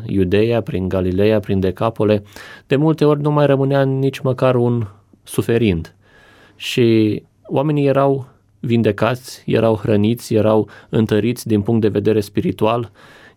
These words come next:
Nu doar, uh, cuvintele vieții veșnice erau aduse înaintea lor, ci ei vedeau perspectiva unei altfel de lumi. Din nefericire însă pentru evrei, gândirea tradițională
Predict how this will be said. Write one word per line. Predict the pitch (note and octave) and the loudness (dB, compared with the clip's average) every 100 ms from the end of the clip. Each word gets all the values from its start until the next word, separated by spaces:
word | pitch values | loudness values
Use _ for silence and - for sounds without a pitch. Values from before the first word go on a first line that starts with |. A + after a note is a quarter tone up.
| - - _ - | -20 -20 _ -14
Nu | - C#3 C#3+ | -4 0 2
doar, | D3 C3+ C3+ | 2 0 0
uh, | B2 A#2 A2+ - _ _ _ _ - | 0 0 -2 -10 _ _ _ _ -10
cuvintele | - A2+ B2 C3+ B2+ G#2+ G2+ G2 F#2+ F#2+ G2 - | -2 2 2 2 2 0 2 2 2 2 -4 -16
vieții | - G#2 A#2 A#2 A#2 | -4 0 2 0 -2
veșnice | G#2 A#2 A#2+ A2 G2 G2+ | 2 2 0 -4 0 2
erau | G2+ G#2+ | 2 2
aduse | G#2 G#2+ A2 | 0 0 0
înaintea | G#2 G#2+ G#2+ G2+ | 2 0 2 2
lor, | G#2 A2+ | 2 2
ci | - G#2 - _ | 0 -4 -6 _
ei | - C3 | 0 2
vedeau | C#3 E3+ | 2 0
perspectiva | F#3+ D3+ C3 C3+ - D#3 | 0 -2 -2 -4 -4 -2
unei | C#3 C3 C3 - | 0 0 -2 -2
altfel | C3 C3+ C3 - G2 | -2 -2 -4 -2 0
de | F#2+ | 0
lumi. | F#2 F#2 - - _ _ _ _ _ _ - - - | 0 -4 -8 -16 _ _ _ _ _ _ -20 -18 -2
Din | D#3+ | 2
nefericire | G3+ G#3 G3+ - G#3+ | 2 2 0 2 2
însă | F3 D#3 C3 | 2 2 0
pentru | B2+ A2 G#2 G#2 G2+ | 0 -2 0 4 4
evrei, | G2 G2+ G#2+ G#2 G2 - - _ - | 4 2 2 2 -4 -20 -20 _ -6
gândirea | A#2+ A#2+ C3 F#3+ | -2 0 2 2
tradițională | F#3 C3+ A#2 - G2+ G#2 A2 F2+ F2 | 2 0 0 0 0 2 2 2 -2